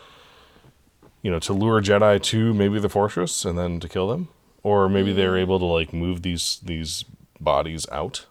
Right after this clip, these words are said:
Speaker 1: right? And, and, uh,
Speaker 2: Right.
Speaker 1: use them and then bring them back.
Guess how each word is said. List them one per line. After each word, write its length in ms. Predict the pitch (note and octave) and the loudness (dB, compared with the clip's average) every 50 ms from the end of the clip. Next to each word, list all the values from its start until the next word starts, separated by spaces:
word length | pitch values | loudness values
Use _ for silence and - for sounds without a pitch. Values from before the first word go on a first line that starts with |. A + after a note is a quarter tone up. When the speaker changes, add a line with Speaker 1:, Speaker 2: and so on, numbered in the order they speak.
| _ _ _ _ _ _ _ _ _ _ _ _ _ _ _ _ _ | _ _ _ _ _ _ _ _ _ _ _ _ _ _ _ _ _
Speaker 1:
right? 280 | - G2 F2+ F#2+ G2+ - - | -8 -6 -4 -4 -6 -8 -10
And, 280 | - F2 E2 D#2 D#2+ A#1+ | -12 -12 -10 -10 -10 -8
and, 280 | C2 D#2 D#2 D2+ D2+ | -8 -6 -6 -4 -4
uh, 40 | D2+ D#2 D2 D2+ D2+ | -4 -4 -4 -6 -6
Speaker 2:
Right. 40 | C#2+ D#2+ | -6 -6
Speaker 1:
use 240 | E2+ F#2+ G2 F#2+ F2+ | -4 -4 -4 -4 -2
them 200 | G2+ G2 A2 A#2 | -2 0 0 0
and 120 | G2+ E2 | 0 -2
then 280 | D2+ D2+ D#2 D#2+ D#2 D2 | -4 -4 -6 -6 -8 -10
bring 260 | D2 D#2 E2+ E2+ E2+ | -8 -8 -6 -6 -4
them 120 | D#2+ D#2+ | -6 -4
back. 320 | D2+ D2+ D#2 G#2+ C3+ - | -4 -4 -4 -4 -8 -12